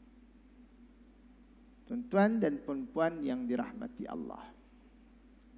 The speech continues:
kita cuba mengoreksi akan pernyataan ini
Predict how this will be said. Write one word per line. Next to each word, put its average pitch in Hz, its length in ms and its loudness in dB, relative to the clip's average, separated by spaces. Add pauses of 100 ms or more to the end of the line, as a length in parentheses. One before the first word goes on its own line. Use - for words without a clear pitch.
(760)
kita 254 240 2
cuba 190 320 2
mengoreksi 165 1040 0 (2750)
akan 180 480 0
pernyataan 147 880 0 (560)
ini 175 640 -2